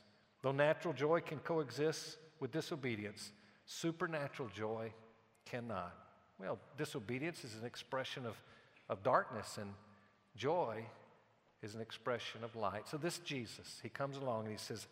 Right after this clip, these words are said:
"I have spoken to you that my joy may be in you and that your joy may be made full." So kids, this Christmas,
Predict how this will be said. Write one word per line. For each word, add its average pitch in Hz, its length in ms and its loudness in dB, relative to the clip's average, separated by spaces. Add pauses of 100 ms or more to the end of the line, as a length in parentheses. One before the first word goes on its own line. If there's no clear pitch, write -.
(100)
"I 117 140 0
have 113 120 -6
spoken 156 540 0
to 156 80 -4
you 107 280 -2 (420)
that 120 220 -4
my 110 360 0
joy 123 460 -4 (460)
may 110 140 -2
be 113 240 -2
in 117 80 -6
you 98 220 -6 (640)
and 101 100 -8
that 101 160 -6
your 104 100 -6
joy 95 460 -2 (640)
may 98 120 -4
be 95 140 -6
made 92 260 -6
full." 82 380 -10 (640)
So 120 160 -2
kids, 123 460 -2 (1120)
this 127 140 -2
Christmas, 160 520 -6